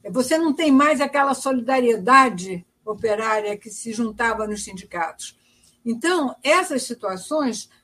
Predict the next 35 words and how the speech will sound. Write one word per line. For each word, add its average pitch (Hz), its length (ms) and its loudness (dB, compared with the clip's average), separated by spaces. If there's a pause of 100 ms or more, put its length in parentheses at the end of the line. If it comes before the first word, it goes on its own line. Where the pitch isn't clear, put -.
(160)
é, 202 680 -6
é, - 80 -20 (120)
eles 262 220 0
se 320 160 -4
sentiram 339 440 -2
à 330 60 0
vontade, 254 480 0
pode 302 260 2
abrir. 247 320 0
E 269 140 0
outra 415 300 0
coisa, 320 500 -6 (600)
vinte 392 480 0
e 302 40 2
um 277 180 4
anos 285 400 2
de 214 100 -8
ditadura, 185 800 -6 (640)
as - 200 0
pessoas, 262 720 -2
a 262 120 0
juventude, 262 880 -4 (840)
é, 233 220 -2
a 240 160 0
ma-, 269 300 2
esmagadora 254 920 0
maioria 269 500 0
das 247 220 -2
pessoas 254 520 -4
que 254 120 -8
nasceu 240 380 -2
ou 240 100 -2
cresceu 214 400 -6
nessa 202 280 -10
época 226 520 -6